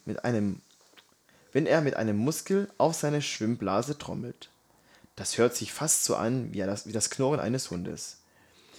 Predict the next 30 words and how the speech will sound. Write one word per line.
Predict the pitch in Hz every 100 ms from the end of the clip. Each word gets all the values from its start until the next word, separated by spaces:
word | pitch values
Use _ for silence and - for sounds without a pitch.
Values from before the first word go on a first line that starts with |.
| - -
So | - 170
verteidigt | 175 - 131 160 -
er | 123
sein | 120 117
Revier | 104 95 127 165 185
und | - 120
seine | 113 139
Familie. | - 151 107 95 92 95 - _ _ - - - -
Das | 101 -
Preußenfischmännchen | - 101 117 165 202 180 151 147 - 104 135 - 175 170
knirscht | 120 123 160 - - - - - -
aus | 120 165
dem | - 117
gleichen | 113 113 160 175
Grund | 110 110 147 - - - -
lautstark | 98 104 123 123
mit | 98
den | 135
Zähnen. | - - - - 127 - _ _ - _ _ _ - - - _ - -
Von | - 104
Heringen | 127 151 175 117
weiß | 98 131
man, | 165 165
dass | 127 107 -
sie | 113 117
sich | - 123 -
mit |
einem | 73 98 98
tiefen | 135 139 107
Grunzen | - - 110 - 170